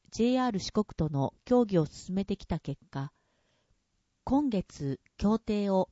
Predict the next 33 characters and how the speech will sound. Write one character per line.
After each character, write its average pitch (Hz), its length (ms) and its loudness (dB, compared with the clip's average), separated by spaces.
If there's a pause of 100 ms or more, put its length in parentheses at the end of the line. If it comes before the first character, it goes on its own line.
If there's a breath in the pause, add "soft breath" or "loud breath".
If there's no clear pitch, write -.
(160)
締 240 200 2
結 - 260 -6
す - 140 -4
る 247 100 -2
こ 254 120 -2
と 254 100 0
が 170 120 0
で 131 120 -6
き - 140 -8
ま 160 140 -2
し - 100 -16
た。 - 220 -8 (360)
今 202 260 4
後、 190 220 4 (240)
専 262 320 0
用 269 220 2
道 262 260 6
路 254 100 4
部 247 160 0
分 175 260 0
の 135 240 0 (120)
工 220 220 6
事 - 160 -2
及 147 260 2
び 135 240 -4 (460)
旧 247 300 2 (100)
観 208 240 -2
光 226 360 2
案 196 260 -2
内 196 220 -2
所 190 220 -2
の 147 240 -2 (200)
撤 165 140 -2